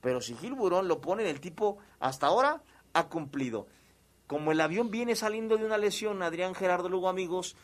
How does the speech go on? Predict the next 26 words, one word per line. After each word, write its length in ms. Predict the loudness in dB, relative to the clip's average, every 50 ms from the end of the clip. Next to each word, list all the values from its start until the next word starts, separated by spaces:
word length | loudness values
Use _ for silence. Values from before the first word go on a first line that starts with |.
| -20 -16 -10
no 340 | -4 0 2 2 2 2 2
creo 300 | 2 4 4 4 4 2
también 580 | 0 0 0 -2 -2 -2 0 0 -2 -4 -6
que 160 | -8 -4 -2 -2
Ambriz 480 | -2 -2 0 2 2 2 2 -2 -4
lo 160 | -2 -2 0
vaya, 380 | 2 2 0 2 2 0 0 0
o 160 | -4 -8 -8 -4
bueno, 260 | -4 -4 -4 -4 -10 -8 -4
a 60 | -4
lo 40 | -4
mejor 240 | -2 0 0 2 2
y 40 | 2
sí 140 | 0 -2 0
lo 100 | 0 0
hace, 260 | 0 -2 -6 -14 -16 -16 _ -20 -20 -20 -20 -20 -20 -12 0
pero 380 | 2 4 4 6 4 4 0 -2
es 200 | -4 -4 -2 0
ma-, 220 | 4 4 4 4 4
es 160 | 0 -4 -2 -2
muy 160 | -2 4 4
arriesgado 600 | 4 4 4 0 0 2 2 2 2 0 -4 -6 -14 _ _
poner 280 | -4 -4 -2 0 2 2
al 120 | 2 2
avión 260 | 2 0 0 -2 -4 -4
cuando 400 | -2 -2 0 0 0 -4 -8